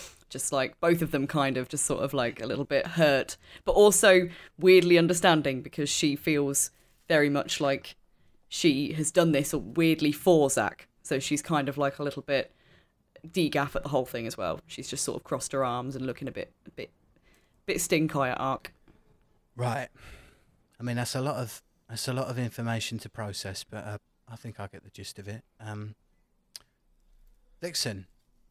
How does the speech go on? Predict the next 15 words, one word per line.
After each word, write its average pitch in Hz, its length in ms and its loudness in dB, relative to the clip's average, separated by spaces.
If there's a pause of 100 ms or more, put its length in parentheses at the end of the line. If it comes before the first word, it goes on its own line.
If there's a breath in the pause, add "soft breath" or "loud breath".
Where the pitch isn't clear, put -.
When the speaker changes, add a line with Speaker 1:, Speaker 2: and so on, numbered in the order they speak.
(440)
Speaker 2:
welcome 127 420 -8
to - 140 -10
the 135 100 -6
material 143 600 -4
plane. 147 480 -8 (960)
Uh, 107 440 -4 (960)
will 120 120 -10
you 123 200 -6
be 123 480 -6
joining 131 380 -4
Ark 135 280 -6
and 127 100 -8
Titus 139 440 -6
in 131 100 -6
the 127 120 -6